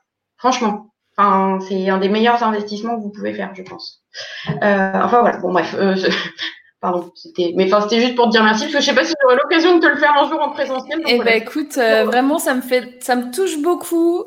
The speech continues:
Speaker 2: euh, que tu fasses ça, et vraiment, on se connaît pas,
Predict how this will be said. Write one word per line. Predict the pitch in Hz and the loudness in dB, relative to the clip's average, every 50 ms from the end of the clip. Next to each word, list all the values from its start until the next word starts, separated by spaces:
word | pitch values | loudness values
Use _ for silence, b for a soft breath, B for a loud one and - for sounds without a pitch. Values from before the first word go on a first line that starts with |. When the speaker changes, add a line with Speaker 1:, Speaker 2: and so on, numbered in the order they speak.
| - - | -8 -6
Speaker 2:
euh, | 233 226 220 214 214 214 214 208 208 208 | -2 -2 0 0 2 2 0 0 0 -2
que | 208 - 226 | -4 -6 -8
tu | 220 - - | -8 -10 -14
fasses | 247 247 254 254 254 254 - | -6 -2 -2 -2 -2 -2 0
ça, | 247 240 262 302 349 330 | 2 4 4 4 2 0
et | 262 | -2
vraiment, | 220 214 220 240 254 277 285 269 | -4 -4 -4 -4 -2 -2 -4 -4
on | 247 | -4
se | 240 - | -6 -6
connaît | - 233 247 233 240 | -6 -2 -2 -2 -2
pas, | - 202 220 302 | -2 -2 -2 -2